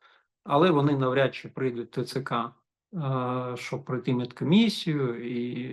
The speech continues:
відповідно, там навчання і так далі. А, м, тим, е, хто перебуває в Україні, ну, все ж таки краще піти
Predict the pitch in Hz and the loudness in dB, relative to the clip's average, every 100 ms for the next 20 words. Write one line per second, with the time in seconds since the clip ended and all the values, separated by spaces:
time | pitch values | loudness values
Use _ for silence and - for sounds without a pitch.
0 | 127 131 131 - 127 123 127 127 131 127 | -10 -10 -12 -8 -6 -4 -6 -6 -6 -6
1 | 131 131 170 190 208 151 135 120 - 131 | -6 -2 2 4 6 4 2 -2 -4 -6
2 | 117 127 123 143 _ - - - - - | -4 -6 -6 -12 _ -20 -20 -18 -18 -18
3 | - _ _ - 160 156 156 151 139 139 | -20 _ _ 4 8 8 8 8 4 0
4 | - 160 147 147 143 135 120 - _ _ | 0 2 4 4 4 2 0 -6 _ _
5 | 185 190 185 180 170 - _ - 147 139 | 6 6 4 4 0 -4 _ -14 -8 -8
6 | - 147 151 151 156 151 143 139 139 139 | 0 2 4 6 8 8 8 6 2 2
7 | 151 196 196 165 139 131 143 143 127 - | 4 4 6 4 2 0 -2 -2 -4 -4
8 | 143 - 139 135 135 139 135 - 135 131 | -4 -2 -2 -2 0 2 2 -2 -6 -6
9 | - 123 120 120 | -4 -2 0 0